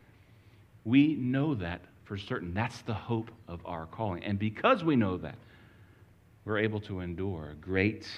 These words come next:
trials and tribulation as we march toward that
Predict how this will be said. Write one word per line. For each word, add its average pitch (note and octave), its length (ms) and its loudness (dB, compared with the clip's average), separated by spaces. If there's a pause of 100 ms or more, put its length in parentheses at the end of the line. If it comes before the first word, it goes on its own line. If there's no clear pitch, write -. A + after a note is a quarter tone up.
(320)
trials G#2+ 440 0
and F2+ 120 -6
tribulation G2 680 -4
as F2+ 220 -6
we F#2 120 -4
march F#2+ 520 -4
toward E2+ 460 0
that G2 340 0